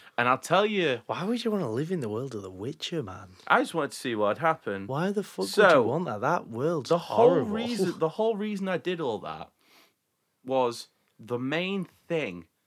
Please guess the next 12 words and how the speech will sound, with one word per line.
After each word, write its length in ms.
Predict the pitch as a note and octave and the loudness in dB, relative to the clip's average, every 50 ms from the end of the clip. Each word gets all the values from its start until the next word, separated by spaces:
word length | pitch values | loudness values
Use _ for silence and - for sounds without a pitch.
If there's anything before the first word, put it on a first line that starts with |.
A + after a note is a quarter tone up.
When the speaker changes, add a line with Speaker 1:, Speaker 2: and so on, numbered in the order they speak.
| _ _ _ _ _ _ _ _ _ _ - | _ _ _ _ _ _ _ _ _ _ -2
Speaker 1:
that 160 | C3+ C3+ A#2+ | 0 0 0
is 140 | C3+ C3 - | 0 0 2
happening 440 | D3+ D3 - - - C3 A#2+ A2 G#2 | 2 0 0 -2 -6 -8 -8 -8 -10
to 100 | - - | -12 -10
these 220 | G#2+ G#2+ G2+ - | -10 -10 -10 -10
kids. 580 | - - - A#2+ G2+ - - - - - - - - | -10 -6 -4 -4 -4 -4 -8 -14 -18 -20 -18 -16 -12
That 340 | G#2 A#2 D2 - - - G#2 | -10 -8 -8 -10 -10 -8 -4
they 140 | C#3+ D3+ | -2 0
are, 400 | D3+ D3+ D3+ C#3+ C3+ B2 - - - _ _ - | 0 2 2 2 2 0 0 -4 -8 _ _ -4
they 160 | C3 C3+ C3+ | 0 2 4
are 160 | C3+ B2 G2+ | 4 2 2
kids. 540 | - - - E2+ - - - - - - | -2 -6 -12 -14 -14 -14 -16 -18 -18 -18